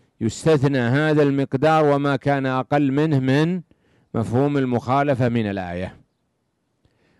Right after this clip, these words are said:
وقالوا هناك أحاديث كما ورد في فتح مكة وفي غزوة تبوك أنه جلس بضعة عشر يوما،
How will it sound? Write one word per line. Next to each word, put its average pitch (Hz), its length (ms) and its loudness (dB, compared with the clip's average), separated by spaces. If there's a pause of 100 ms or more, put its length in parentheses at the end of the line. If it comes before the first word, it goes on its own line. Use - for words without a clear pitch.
(220)
وقالوا 175 500 4
هناك 180 440 2
أحاديث 139 760 2 (640)
كما 190 220 -2
ورد 139 340 2
في 123 160 0
فتح 123 280 -2
مكة 127 640 0
وفي 110 300 0
غزوة 131 360 2
تبوك 123 680 0
أنه 120 380 0
جلس 135 400 0
بضعة 139 440 0
عشر 131 420 0
يوما، 110 480 2